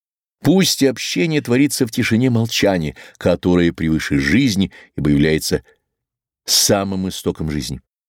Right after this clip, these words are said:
Нужно учиться углубляться в безмолвие, молчание,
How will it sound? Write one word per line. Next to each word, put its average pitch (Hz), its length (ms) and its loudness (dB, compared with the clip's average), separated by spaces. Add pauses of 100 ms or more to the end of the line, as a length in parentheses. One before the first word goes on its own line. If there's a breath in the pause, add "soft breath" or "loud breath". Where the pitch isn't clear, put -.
(460)
Нужно 143 520 4
учиться 151 600 -2
углубляться 135 640 2
в 110 60 -4
безмолвие, 90 600 0 (380)
молчание, 151 640 -2